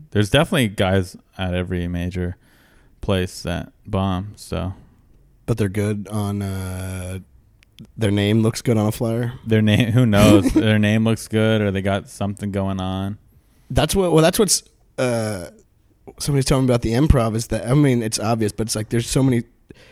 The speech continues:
Speaker 2: spots at the Im-, there's, like, barely any spots at the Improv to get, and those spots are usually given to, like, whatever comics that have really good management, just so that the people can keep a good relationship with the people at the, you know what I'm saying? It's just, like,
Speaker 1: A
Speaker 2: a
Speaker 1: lot of that
Speaker 2: whole
Speaker 1: goes on for sure. Yeah, they gotta keep the, uh,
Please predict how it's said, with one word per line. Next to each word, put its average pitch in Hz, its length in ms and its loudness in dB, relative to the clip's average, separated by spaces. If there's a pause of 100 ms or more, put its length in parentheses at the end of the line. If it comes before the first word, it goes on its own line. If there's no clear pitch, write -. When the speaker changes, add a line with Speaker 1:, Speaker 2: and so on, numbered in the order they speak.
(140)
Speaker 2:
spots - 640 0
at 120 100 0
the 110 140 0
Im-, 120 200 0
there's, 131 160 2
like, 120 160 0
barely 120 280 4
any 107 100 2
spots 113 300 0
at 107 40 -6
the 101 100 0
Improv 107 360 0
to 117 100 -4
get, 104 240 -4
and 107 180 -2
those 107 140 0
spots 101 300 -2
are 104 60 -2
usually 104 260 0
given 101 260 0
to, - 120 -2
like, 101 260 -2 (800)
whatever 110 480 2
comics 104 400 -2
that 101 100 -2
have 101 140 -2
really 104 220 0
good 107 180 0
management, 98 560 -2
just 104 140 0
so 107 80 2
that 95 160 0
the - 80 -2
people 101 440 0 (120)
can 92 180 0
keep 104 400 0 (460)
a 117 80 0
good 104 200 2
relationship 95 640 0
with 92 120 0
the - 80 -8
people 101 280 -2
at 87 80 -6
the, 87 60 -10
you 104 60 -2
know 131 60 6
what 143 40 4
I'm 139 60 2
saying? 131 280 2
It's 107 160 -2
just, - 160 -4
like, 113 60 4
Speaker 1:
A 120 40 6
Speaker 2:
a - 20 6
Speaker 1:
lot 110 180 4
of 117 60 6
that 117 80 6
Speaker 2:
whole 110 80 0
Speaker 1:
goes 117 180 2
on 123 240 2
for 120 160 -4
sure. 123 260 2
Yeah, 120 180 4
they 107 120 0
gotta 104 220 0
keep 107 300 -4
the, 107 360 0
uh, 104 380 0